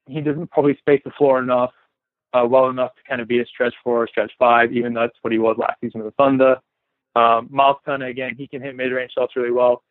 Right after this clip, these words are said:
He's not quite at the stage. He's not, like, a volume shooter from three, so I think those two, that might be a little bit awkward. Um, Myles Turner can be a good rim protector, but neither of them are, you know, plus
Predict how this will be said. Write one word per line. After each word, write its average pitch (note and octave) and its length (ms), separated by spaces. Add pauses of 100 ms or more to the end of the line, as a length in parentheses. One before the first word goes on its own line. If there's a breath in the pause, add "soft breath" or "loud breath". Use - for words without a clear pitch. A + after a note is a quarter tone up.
(220)
He's D3+ 160
not D#3+ 180
quite D3 280
at D3+ 60
the C#3+ 120
stage. C#3 340
He's C#3+ 160
not, D#3+ 120
like, C3+ 120
a C3+ 60
volume B2+ 360
shooter C3 280
from B2+ 200
three, C3 320
so C#3+ 80
I B2+ 60
think C3+ 280 (420)
those D3 180 (100)
two, C#3+ 160
that C3 180
might C3 140
be C3+ 100
a - 20
little B2+ 160
bit B2 160
awkward. B2+ 420 (420)
Um, B2+ 280
Myles C3+ 280
Turner C3+ 180
can B2+ 200
be B2 120
a - 20
good B2 160
rim B2 160
protector, - 400
but B2 140
neither B2 420
of A#2 100
them A#2+ 240
are, A#2+ 60
you A#2+ 120
know, A2+ 200 (120)
plus A#2 260